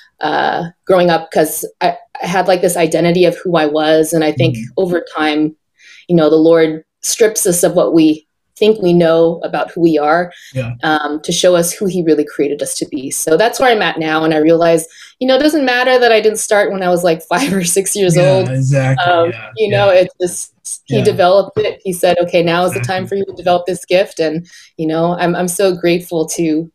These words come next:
Speaker 1: to be able to, um, uh, to sing, 'cause it, it, it brings me so much joy. And I think it brings healing and, and joy to others who
Speaker 2: Yeah.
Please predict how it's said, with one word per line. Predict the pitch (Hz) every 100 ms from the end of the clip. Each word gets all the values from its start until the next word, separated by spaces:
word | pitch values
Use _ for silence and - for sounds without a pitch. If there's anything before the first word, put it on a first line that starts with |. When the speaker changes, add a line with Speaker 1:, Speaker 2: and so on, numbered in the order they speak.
| -
Speaker 1:
to | 185
be | 175 151
able | 156 165 165
to, | 165 156 156 - _ _ _ _
um, | 156 147 143 160 165 _ - - _
uh, | - - - -
to | - 214
sing, | - 196 185 170
'cause | 175 160
it, | 151
it, | 175 180 - -
it | 180
brings | 202 196
me | 175
so | 175 175
much | 175 170
joy. | - 156 165 160
And |
I | 156
think | 151 170
it | 175
brings | - 156 151
healing | - 156 160 160 160
and, | 165
and | 151
joy | 143 151
to | 147 -
others | 143 147 - -
who | - 151
Speaker 2:
Yeah. | 120 117